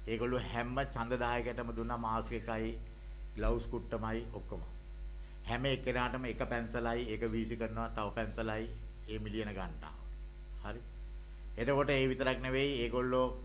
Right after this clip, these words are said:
අර පර්සනල් ප්‍රොටෙක්ටිව් ඉක්විප්මන්ට් කියන ඒවා ඔක්කොම දුන්නා.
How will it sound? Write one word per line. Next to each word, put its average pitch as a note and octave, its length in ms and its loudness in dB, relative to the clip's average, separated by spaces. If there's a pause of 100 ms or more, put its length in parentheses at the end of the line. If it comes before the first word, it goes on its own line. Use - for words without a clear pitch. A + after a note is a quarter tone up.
(400)
අර A2+ 180 2 (680)
පර්සනල් B2+ 560 4
ප්‍රොටෙක්ටිව් A#2+ 540 0
ඉක්විප්මන්ට් A2+ 500 -2
කියන A#2 180 -2
ඒවා A#2+ 140 2
ඔක්කොම - 480 -2
දුන්නා. - 380 0